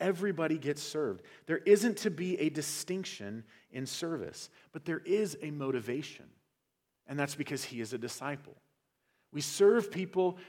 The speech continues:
just because they belong to Jesus. I, I can't imagine what the life of a church would be like if everybody walked through the doors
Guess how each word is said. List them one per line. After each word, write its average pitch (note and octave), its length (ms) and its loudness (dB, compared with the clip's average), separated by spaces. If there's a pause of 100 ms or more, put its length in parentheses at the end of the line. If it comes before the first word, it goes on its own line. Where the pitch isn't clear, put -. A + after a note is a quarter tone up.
(140)
just G3+ 420 2
because F3 460 -2
they D#3+ 140 0
belong C#3 440 -2
to C3 140 -12
Jesus. B2+ 380 -12 (2250)
I, G3 360 -2
I F#3 80 2
can't A#3 260 2
imagine D3 800 0 (560)
what G3 200 -4
the D#3 100 4
life C3 800 2
of C#3+ 160 -2
a C#3+ 60 -2
church - 800 -4 (400)
would B2+ 240 -4
be F#3+ 200 0
like D#3+ 680 2 (840)
if D#3 240 -6
everybody D3+ 920 2 (240)
walked E3 480 4
through G#3+ 220 -4
the F3 100 6
doors C3 720 2